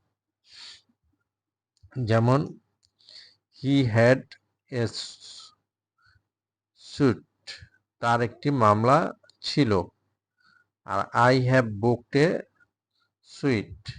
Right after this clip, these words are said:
আমি একটা স-, মানে হোটেলের সুইট ভাড়া মানে বুক করেছি, ভাড়া নিয়েছি। স্টাফ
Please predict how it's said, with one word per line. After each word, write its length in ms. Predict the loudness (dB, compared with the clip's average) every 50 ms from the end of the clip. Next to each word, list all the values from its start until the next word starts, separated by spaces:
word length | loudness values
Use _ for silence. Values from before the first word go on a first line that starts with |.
| -20 -20 _ _ -6
আমি 240 | -4 -2 -2 0 0 -2
একটা 260 | -2 -4 -6 -4 -4 -2 -2 -4 -8 _ _ _ _ _ _ _ _ _ _ _ _ _ -20
স-, 220 | -20 -20 -20 -18 -10 -6 -2
মানে 200 | -2 0 0 0
হোটেলের 560 | -2 -2 -2 -2 -2 -2 0 0 0 -2 -2
সুইট 480 | -4 -8 -6 -2 0 0 0 -2 -4 _ _ -20 -20 _ _ -14 -6 2 4
ভাড়া 260 | 4 6 8 6 6 4 2 -2 -8 -6
মানে 240 | -2 0 2 2 2
বুক 240 | 0 2 0 0 0 -2 -2
করেছি, 440 | 0 0 0 0 -4 -6 -14 -16 -16 -16 -18 -18 -20 _ _ _ _ _ _ _ _ _ _ _ _ _ _ _ _ _ _ _ _ _ _ _ _ _ _ _ _ _ _ _ _ _ _ _ _ _ _ _ _ -8
ভাড়া 260 | -2 0 0 2 2 0
নিয়েছি। 480 | 0 -2 -2 -4 -4 -6 -8 -12 -18 -18 -18 -18 -18 -18
স্টাফ 440 | -14 -4 4 6 8 8 8 8